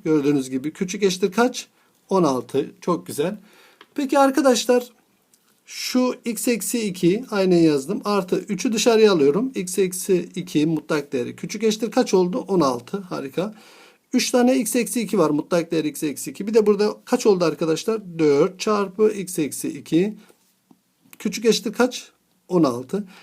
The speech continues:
Her tarafı kaça bölelim? Dörde. Dörde bölersem ne olur burası? X eksi ikinin mutlak değeri küçük eşit kaç oldu? Dört. Peki şimdi bunu nasıl çözeceğim? Lütfen söyleyin.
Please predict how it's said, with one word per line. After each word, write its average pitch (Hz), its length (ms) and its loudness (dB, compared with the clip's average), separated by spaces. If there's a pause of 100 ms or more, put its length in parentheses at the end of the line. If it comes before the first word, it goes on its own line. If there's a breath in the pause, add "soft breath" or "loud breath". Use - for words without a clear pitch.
Her 277 180 2
tarafı 285 180 0
kaça 254 280 2
bölelim? 208 440 4
Dörde. 170 400 4
Dörde 214 300 6
bölersem 220 400 2
ne 247 40 4
olur 175 260 2
burası? 156 280 0
X 170 180 -6
eksi 156 280 -2
ikinin 151 240 -2
mutlak 135 420 -2
değeri 123 220 -4
küçük 208 380 -6
eşit 185 240 -2
kaç 247 260 2
oldu? 214 300 2 (260)
Dört. 139 200 4 (1400 soft breath)
Peki 214 220 -2
şimdi 254 220 4
bunu 262 100 8
nasıl 294 160 6
çözeceğim? 196 380 6
Lütfen 220 260 0
söyleyin. 214 500 4